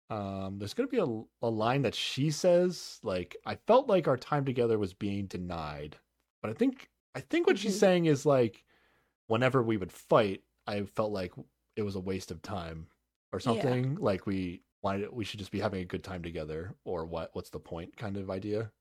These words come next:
Speaker 2: Yeah, and I think that's sort of the sentiment that came up when she actually, like, broke up with him, you know, was just like,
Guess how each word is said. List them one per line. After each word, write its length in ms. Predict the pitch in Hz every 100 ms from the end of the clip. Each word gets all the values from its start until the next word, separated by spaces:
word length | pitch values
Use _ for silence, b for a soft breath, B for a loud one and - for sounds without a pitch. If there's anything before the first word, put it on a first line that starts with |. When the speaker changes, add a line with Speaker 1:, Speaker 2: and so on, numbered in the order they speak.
| _
Speaker 2:
Yeah, 260 | 240 214 151
and 100 | 220
I 80 | 262
think 200 | 381 403
that's 180 | 349 -
sort 180 | 254
of 100 | 214
the 100 | 190
sentiment 520 | 196 190 190 185 175 180
that 160 | 165
came 240 | - 190 175
up 160 | 175
when 140 | 180 175
she 220 | 175 151
actually, 300 | 156 - 165
like, 260 | 143 151
broke 260 | - 139 120
up 160 | - - -
with 160 | -
him, 280 | - - -
you 140 | - 185
know, 200 | - -
was 140 | 202
just 240 | - 190 -
like, 280 | - -